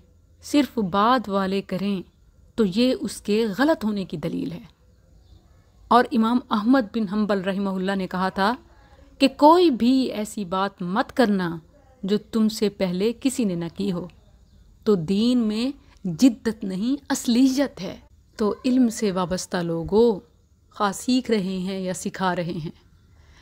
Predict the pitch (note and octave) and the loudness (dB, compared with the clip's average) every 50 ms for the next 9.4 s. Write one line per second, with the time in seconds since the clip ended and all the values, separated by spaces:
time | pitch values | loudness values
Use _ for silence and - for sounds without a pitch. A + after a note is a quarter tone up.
0 | - _ - G3 F#3+ G3 F#3+ F#3+ G3 F#3+ E3+ E3+ F3 F#3+ G3+ - - - G3 F#3+ | -20 _ -2 0 2 4 4 4 2 0 -2 0 -2 -2 -2 -4 -6 -4 -4 -4
1 | G#3 G3 - D#3+ F#3+ F3 - - C#4 C#4+ C#4+ - B3+ A3 G#3 A#3 C#4 C#4+ A#3+ E3+ | -4 -4 -4 -2 -2 -2 6 6 6 6 6 0 -4 -2 -2 -2 -2 -2 -2 -4
2 | F#3+ - _ _ _ _ _ _ _ _ _ _ _ _ - F3+ F#3 F3+ F3 F3+ | -6 -12 _ _ _ _ _ _ _ _ _ _ _ _ -8 -4 -2 -2 0 0
3 | F#3+ F#3 E3 F3+ F3+ F#3+ G3 - - - F#3+ F3 F#3 A3 - - - C4 A#3+ - | -2 -2 -2 -2 -2 -2 -2 -4 -6 -6 -4 -4 -4 -4 -6 -6 -6 -4 -4 -2
4 | - G#3+ A3 B3 B3 B3+ A#3+ A3+ - - F#3+ F#3 - D#3 F3 E3+ F#3 - _ _ | 0 0 2 2 2 2 0 -2 -4 -8 -12 -10 -10 -12 -12 -14 -14 -18 _ _
5 | _ _ - - _ _ _ _ - _ _ - _ - G#3 D#3+ G#3 G#3+ A3+ C#4 | _ _ -20 -20 _ _ _ _ -20 _ _ -20 _ -6 -2 2 2 4 4 6
6 | D#4 E4 D#4+ - A#3+ A3+ A3+ A#3 A#3 A3+ - G#3 G3 D#3+ F3 G3+ G3+ G3 F#3+ F#3+ | 4 4 2 0 -2 0 0 -2 -4 -4 -2 -4 -2 0 0 0 0 0 0 -2
7 | F#3+ F#3 F3+ F3 - - - A3+ G#3 - A3 G#3+ G#3 - - G#3 G#3 G3 F3 G#3 | -2 -2 -2 -4 -6 -8 -6 -6 -4 -2 -2 -2 -2 -2 -2 -2 -2 -2 0 0
8 | G3+ F#3+ G3 - - F3+ F#3 G3 A3 C4+ C#4+ C#4 - A3 G#3 F#3+ D#3+ - F#3+ F3 | 0 0 -2 -4 -8 -4 0 2 4 4 4 2 0 -2 -2 -2 -2 -4 -4 -4
9 | E3+ E3+ F3 G#3+ A3+ G#3+ F3+ | -2 -2 -2 -2 -4 -6 -8